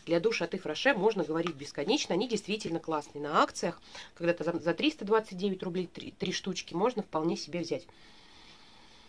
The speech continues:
Ой, вкусно пахнет, прям малина. И, а, а душки здесь уже, да, если, допустим, сравнивать с Avon, Faberlic, они какие-то более-менее натуральные. То есть, если это малина, он действительно пахнет малиной, не с какими-то там химозными добавками и так далее.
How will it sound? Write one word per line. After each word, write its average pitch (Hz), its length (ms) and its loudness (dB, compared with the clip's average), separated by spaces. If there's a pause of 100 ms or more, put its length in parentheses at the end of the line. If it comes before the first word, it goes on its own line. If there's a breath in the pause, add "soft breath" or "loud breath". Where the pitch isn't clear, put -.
(180 soft breath)
Ой, 190 120 4 (100)
вкусно 190 320 -8
пахнет, 165 360 -8 (120)
прям 196 200 4
малина. 190 280 4
И, 220 380 8
а, 196 340 8
а 196 140 8
душки 254 380 2
здесь 208 440 0
уже, 202 380 2
да, 208 160 4
если, 214 320 4
допустим, 175 400 -2
сравнивать 170 580 2
с - 80 -8
Avon, 254 340 4
Faberlic, 208 340 0 (300 loud breath)
они 196 120 6
какие-то 208 340 -2
более-менее 175 480 4
натуральные. 160 420 0
То 151 100 -4
есть, 151 100 -4
если 147 160 -6
это - 100 -6
малина, 190 240 2
он 156 60 2
действительно 139 340 -6
пахнет - 380 -4
малиной, 151 340 -4
не 143 80 -6
с 143 60 -12
какими-то - 320 -8
там 143 120 -6
химозными 147 460 -2
добавками 160 460 2
и - 20 0
так 165 160 -2
далее. 147 240 0